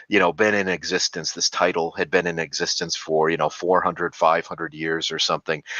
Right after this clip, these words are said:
And it shows him, like, squatting on, on top of this oak table. And I mean, that's what I'm saying.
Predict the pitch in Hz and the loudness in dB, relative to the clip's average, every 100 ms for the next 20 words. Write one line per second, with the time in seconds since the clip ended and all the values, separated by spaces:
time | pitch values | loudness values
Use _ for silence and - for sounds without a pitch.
0 | - - 92 90 104 98 - 98 85 78 | -8 -2 2 2 2 2 0 0 0 0
1 | - - 85 80 85 92 87 90 - - | -2 0 2 4 4 2 -2 -8 -16 -20
2 | - - 92 92 92 92 87 95 87 87 | -12 2 4 4 4 0 4 2 2 -2
3 | 85 - - 95 92 - - 87 82 92 | -4 -4 -2 -2 -2 -8 -4 -4 -2 -2
4 | 95 - - - - 92 90 87 85 90 | -2 -8 -16 -8 0 4 4 4 2 -4
5 | _ _ _ 123 131 127 127 120 147 - | _ _ _ 0 2 2 0 0 0 2
6 | 143 110 117 87 | 0 2 0 0